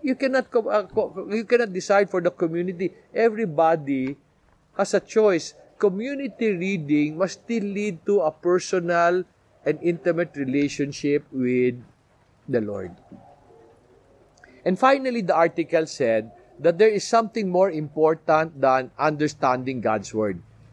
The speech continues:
It is understanding God's love. However, tanong ko, how you, can you understand God's love apart from His word?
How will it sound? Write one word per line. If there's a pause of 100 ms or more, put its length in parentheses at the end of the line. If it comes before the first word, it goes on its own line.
(220)
It
is
understanding (160)
God's
love. (1700)
However,
tanong
ko,
how
you,
can
you
understand
God's
love
apart
from (840)
His
word?